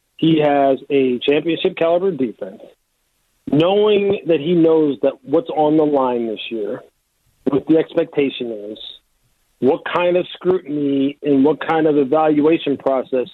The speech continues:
he is right now, you know, being subject to, I think he will be open-minded and objective enough and professional enough to say, "Hey, look, this, this isn't about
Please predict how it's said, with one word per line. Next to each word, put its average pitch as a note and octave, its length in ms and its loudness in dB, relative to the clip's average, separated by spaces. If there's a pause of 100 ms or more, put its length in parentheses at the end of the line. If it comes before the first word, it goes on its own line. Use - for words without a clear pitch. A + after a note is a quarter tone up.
(120)
he D3 160 4
is B2+ 100 0
right D3 240 0
now, C3+ 600 2
you C#3 140 -2
know, B2 340 0 (160)
being D3 300 2
subject C3 500 -2
to, A2+ 240 -4 (880)
I D#3+ 120 0
think G3+ 320 -2 (180)
he F3 300 0
will F3 160 4
be E3+ 300 2
open-minded D3+ 920 0
and C#3+ 160 0
objective C#3+ 560 0
enough C3+ 360 2 (100)
and C3 280 -2 (320)
professional D#3 580 -2
enough C#3 220 0
to C3 160 -4
say, C3+ 140 2
"Hey, B2+ 160 2
look, B2 280 0 (560)
this, D#3 120 0 (200)
this D#3 200 0
isn't G#3 340 0
about E3 420 -2